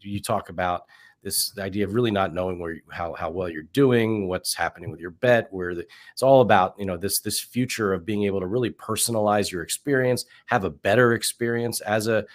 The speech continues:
as a sports bettor. Um, you know, when you look at all these things, where do you think things will be in the next couple of years as, as, as, as more of these things truly get better, right? I mean, you go from this experience of today where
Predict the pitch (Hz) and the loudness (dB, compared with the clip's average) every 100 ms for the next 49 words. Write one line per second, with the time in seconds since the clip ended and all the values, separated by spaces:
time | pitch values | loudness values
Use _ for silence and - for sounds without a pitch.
0 | - - 107 107 107 - 110 104 - 104 | -14 -6 -4 -2 -6 -2 -2 -2 0 0
1 | 107 101 _ - - - - 90 87 87 | 0 -4 _ -20 -20 -20 -12 -8 -6 -6
2 | 87 85 _ _ _ _ 120 120 120 143 | -10 -16 _ _ _ _ 0 2 2 4
3 | 151 175 202 185 147 120 - 117 104 98 | 6 6 6 8 8 6 2 0 0 -2
4 | 98 151 196 214 202 - 160 143 - 131 | -2 0 2 2 2 2 2 0 0 2
5 | 135 104 101 113 92 120 117 82 87 90 | 2 0 0 -2 2 2 2 0 -6 -2
6 | 98 98 - 107 - 92 92 104 87 76 | -2 -2 -4 -6 -4 -6 -2 -2 -2 -4
7 | 87 90 80 - - - - - 101 110 | -4 -4 -6 -12 -18 -20 -16 -8 -6 -4
8 | 117 - 120 104 135 156 147 139 123 143 | -4 0 0 2 4 4 4 0 -2 0
9 | 135 110 - - - - 123 - 185 185 | 0 0 -2 -4 -10 -12 -12 -2 0 2
10 | 139 139 139 170 110 85 98 107 113 113 | 2 2 4 4 4 0 0 0 -2 0
11 | 127 123 120 110 - - - 127 120 104 | 0 0 -2 -2 -4 -6 -4 -2 -2 -4
12 | 107 - 110 117 120 104 104 98 | -8 -6 -2 0 0 0 0 -2